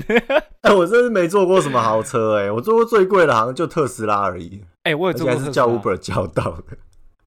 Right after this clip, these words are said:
Speaker 2: 哎，你，你是叫尊龙吗？
Speaker 1: 没有，我就叫一般啊。
Speaker 2: 哎，我也是叫一般欸。
Speaker 1: 对啊，就，哎，是你吗？<laughs> 看了看车牌，
Speaker 2: 没有，不是，你知道那时候是
Speaker 1: 有点不敢相信。
Speaker 2: 我比赛完，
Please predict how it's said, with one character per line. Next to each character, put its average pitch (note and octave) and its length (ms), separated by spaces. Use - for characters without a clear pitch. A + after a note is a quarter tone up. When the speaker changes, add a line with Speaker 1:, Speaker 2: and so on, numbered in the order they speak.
Speaker 2:
哎， D3+ 100
你， C#3+ 120
你 D3 140
是 A#3 160
叫 A3 260
尊 F3 300
龙 A#2+ 200
吗？ G2 300
Speaker 1:
没 F3+ 140
有， A#3+ 120
我 G#3+ 80
就 G#3+ 100
叫 A#3 160
一 A3+ 60
般 A3 180
啊。 G3+ 320
Speaker 2:
哎， E3+ 120
我 G3 160
也 G3+ 60
是 F3+ 140
叫 F3+ 160
一 E3 80
般 B2+ 240
欸。 G#2 120
Speaker 1:
对 F3+ 100
啊， E3 320
就， E3+ 180
哎， A#2 260
是 - 220
你 A2 180
吗？ G2 260
<laughs> - 260
看 C3+ 160
了 A#2 80
看 G3+ 240
车 A#2 120
牌， G2+ 240
Speaker 2:
没 E3 60
有， G#3 60
不 A#3+ 40
是， E3 60
你 C#3 120
知 C#3+ 40
道 G#3 160
那 A#3 100
时 F#3+ 120
候 E3+ 180
是 F3+ 100
Speaker 1:
有 F#3+ 60
点 F3 80
不 - 0
敢 D#3 60
相 - 0
信。 C#3 100
Speaker 2:
我 C#3+ 100
比 A#2+ 200
赛 A#2+ 260
完， G2 180